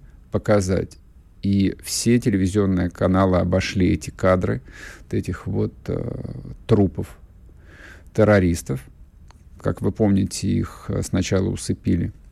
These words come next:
э, газом, запущенным через вентиляцию,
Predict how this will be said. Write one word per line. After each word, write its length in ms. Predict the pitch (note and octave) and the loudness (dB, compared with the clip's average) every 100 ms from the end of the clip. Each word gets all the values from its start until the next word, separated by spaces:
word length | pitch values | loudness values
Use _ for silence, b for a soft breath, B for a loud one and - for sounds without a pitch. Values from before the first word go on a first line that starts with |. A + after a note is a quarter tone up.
| - - - - - - - - - - | -20 -20 -20 -20 -20 -20 -20 -18 -16 -10
э, 220 | G2+ F#2+ F#2 | -6 -4 -2
газом, 460 | G2+ G2+ G2 F#2 | 4 4 4 0
запущенным 580 | F#2 F#2 - F#2 - F#2+ | 0 -2 -2 -2 0 -2
через 300 | F2+ F#2 F#2 | 0 -2 0
вентиляцию, 680 | F#2+ - A2 - - - | 0 2 2 2 0 -6